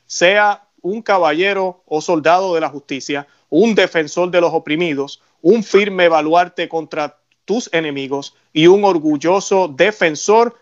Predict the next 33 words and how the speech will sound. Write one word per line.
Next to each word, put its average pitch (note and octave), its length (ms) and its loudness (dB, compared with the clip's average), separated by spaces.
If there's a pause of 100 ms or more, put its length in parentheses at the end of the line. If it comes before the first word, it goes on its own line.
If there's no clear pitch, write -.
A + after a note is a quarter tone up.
de D#3 180 2
los C#3+ 240 -4
hijos F3 420 0
de D3 160 0
la A#2+ 140 -12
luz. B2+ 340 -14 (960)
Coloca F3 540 2
a E3+ 140 0
los D#3 140 -10
Estados E3+ 420 -6
Unidos E3+ 340 -8
de D#3 80 -4
América D3+ 560 -6
y D#3+ 80 0
al D#3 160 2
mundo F#3 280 -6
entero D#3 520 -2 (240)
bajo D#3+ 340 0
el D#3 80 -8
manto G#3 520 -4
de E3+ 120 -2
Nuestra F#3+ 420 -6
Señora F3 520 -4
de D#3+ 100 -2
las D3 160 -4
Victorias, C#3 720 -4
nuestra D#3 380 0
reina, C#3+ 420 -2 (300)
nunca G3+ 480 2
derrotada E3+ 500 -2
en E3+ 80 -8
la D#3 80 -2
batalla C#3 540 -6